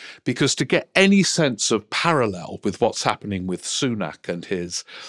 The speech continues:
dissenters, you have to find an equivalent in an election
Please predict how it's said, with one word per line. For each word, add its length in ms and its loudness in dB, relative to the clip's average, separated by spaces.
dissenters, 880 -2
you 100 2
have 320 0
to 300 4
find 520 2
an 100 0
equivalent 920 0
in 160 6
an 160 4
election 760 2